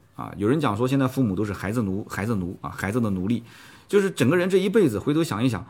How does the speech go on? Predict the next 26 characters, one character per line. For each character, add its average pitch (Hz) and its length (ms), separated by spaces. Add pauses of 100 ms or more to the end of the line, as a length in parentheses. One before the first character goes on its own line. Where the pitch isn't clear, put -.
(300)
都 311 160
是 302 100
在 147 120
为 123 200
孩 87 220
子 117 80
活， - 240 (100)
要 190 180
不 160 80
就 156 80
是 151 100
为 147 120
了 127 80
这 117 160
一 110 100
代 98 140
活， 82 300
要 143 160
不 127 80
就 127 80
是 117 100
为 113 180
下 117 220
一 98 60
代 90 80
活。 80 200